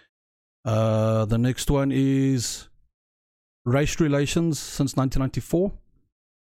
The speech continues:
Has it improved? Fifty percent say yeah.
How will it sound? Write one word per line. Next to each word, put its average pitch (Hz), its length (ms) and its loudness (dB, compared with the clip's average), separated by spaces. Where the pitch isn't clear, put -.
Has 127 180 0
it 143 40 0
improved? 170 540 -2
Fifty - 420 -6
percent 147 500 -2
say 135 240 -2
yeah. 127 340 0